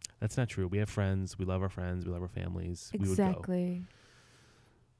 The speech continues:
Speaker 1: But I would be thinking about that gosh darn royal wedding the whole
Speaker 2: Uh,
Speaker 1: time.
Speaker 2: no one would give you favors like the royal wedding.
Speaker 1: I know.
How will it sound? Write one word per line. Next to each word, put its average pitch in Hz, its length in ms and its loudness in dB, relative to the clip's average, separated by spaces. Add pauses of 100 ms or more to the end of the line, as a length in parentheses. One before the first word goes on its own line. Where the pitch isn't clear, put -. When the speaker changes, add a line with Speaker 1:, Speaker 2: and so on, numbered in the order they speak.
(380)
Speaker 1:
But 92 140 -2
I 90 60 0
would 92 120 -2
be 107 60 0
thinking 123 280 0
about 92 180 -2
that 87 200 -6
gosh 90 220 -4
darn 87 220 -2
royal 85 200 -2
wedding 85 260 -8
the 87 140 -10
whole 180 80 4
Speaker 2:
Uh, 180 60 4 (200)
Speaker 1:
time. 175 100 0
Speaker 2:
no 190 120 6
one 240 260 6
would 208 120 2
give 220 180 0
you 202 120 0
favors 196 480 2
like 170 180 -2
the 170 80 -2
royal 170 320 2
wedding. 170 400 2
Speaker 1:
I 117 80 6
know. 127 300 8